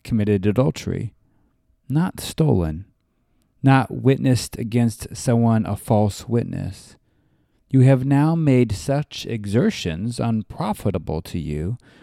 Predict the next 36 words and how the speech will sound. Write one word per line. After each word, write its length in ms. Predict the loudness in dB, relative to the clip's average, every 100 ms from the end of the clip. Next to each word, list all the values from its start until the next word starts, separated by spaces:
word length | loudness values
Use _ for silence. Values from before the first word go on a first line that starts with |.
| -6
when 140 | 0 2
you 140 | 2
fail 580 | 0 0 2 4 4 2
to 180 | 0 0
add 240 | 2 4
on 420 | 4 4 2 2
the 100 | 2
remainder, 720 | 2 2 0 0 -2 -2 -2 -4 _ _ _ _ _ _ _
by 140 | 4
which 240 | 6 4 4
alone 560 | 2 4 4 4 4
you 160 | 4 4
might 300 | 2 0 0
be 180 | -2 -2
able 300 | 0 2 2
to 260 | 0 -4 -4
enter 440 | -4 -4 -10 -10
into 320 | -6 -6 -4 -6
the 100 | -6
kingdom 680 | -8 -4 -4 -2 -2 -2 -6 _
of 200 | -18 -10
God. 520 | -4 -2 -2 -4 -8 -16 _ _ _ _ _ _ _ _ _ _ _ -20 _ -2
And 140 | 4
if 60 | 6
a 100 | 4
physician 760 | 4 2 4 2 2 -6 -6
has 280 | -2 0 0
declared 640 | -2 -6 -4 -2 2 0 0
to 120 | -4
you 280 | -4 -4 -2
that 240 | -2 -4 -8 -18 -10
he 160 | -2 2
could 200 | 2 0
fully 460 | 0 4 6 6
mend 360 | 4 2 0 2
you 340 | 2 0 -2